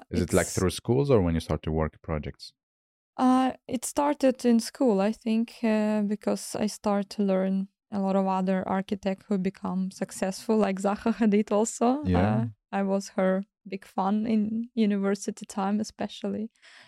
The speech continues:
Speaker 2: of her works. And they f-, this motivate me so much and also inspired. And, uh, I start to read a lot about,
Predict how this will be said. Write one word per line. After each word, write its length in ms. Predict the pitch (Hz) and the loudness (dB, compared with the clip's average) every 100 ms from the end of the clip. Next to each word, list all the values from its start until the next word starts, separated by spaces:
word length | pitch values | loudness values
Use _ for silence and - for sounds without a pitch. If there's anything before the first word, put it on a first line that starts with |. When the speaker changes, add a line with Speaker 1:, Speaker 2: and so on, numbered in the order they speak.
| _ - | _ -12
Speaker 2:
of 140 | 190 - | -12 -8
her 340 | 202 190 190 196 _ _ | -2 0 0 -4 _ _
works. 640 | 190 185 208 - - - - _ _ _ _ - _ _ _ _ - | -10 -4 -4 -4 -12 -16 -20 _ _ _ _ -20 _ _ _ _ -6
And 360 | 180 180 185 - 208 | -4 -2 -2 -4 -2
they 140 | 196 | 0
f-, 180 | 190 - 196 | -2 -6 -4
this 480 | 196 202 - - 226 | -4 -4 -8 -10 -2
motivate 640 | 202 - 190 190 196 - | -2 0 -2 -2 -2 -4
me 320 | 196 190 185 | -2 0 -2
so 240 | 190 - 185 | -2 -2 -2
much 380 | 185 190 - 190 | 0 -2 -4 -6
and 140 | 185 | -4
also 300 | 180 185 185 | -4 -8 -8
inspired. 720 | 175 - - 175 175 202 233 - _ _ _ _ _ _ | -8 -10 -8 -4 -4 -6 -8 -16 _ _ _ _ _ _
And, 360 | 185 185 180 175 | -4 -2 -2 -4
uh, 360 | 180 180 170 - - | -4 -4 -6 -8 -6
I 120 | 202 | -6
start 420 | - - 185 196 - | -4 -4 -2 -4 -4
to 80 | 185 180 180 180 | -4 -2 -4 -2
read 280 | 190 185 | -2 -2
a 80 | 185 | -2
lot 420 | 180 175 185 - | 0 -2 -4 -6
about, 580 | 185 175 175 170 180 - | -6 -4 -4 -4 -6 -10